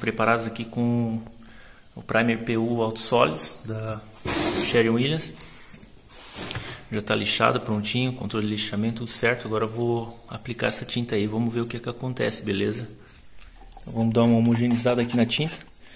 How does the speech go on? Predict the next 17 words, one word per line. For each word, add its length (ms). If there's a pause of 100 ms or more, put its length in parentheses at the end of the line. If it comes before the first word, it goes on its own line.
(800)
É, 220
um 60
detalhe 260
que 60
eu 20
esqueci 240
de 80
falar, 340
é 120
um 560
acabamento 560
brilhante, 640
é 80
um 80
P 460
U 200
metálico 720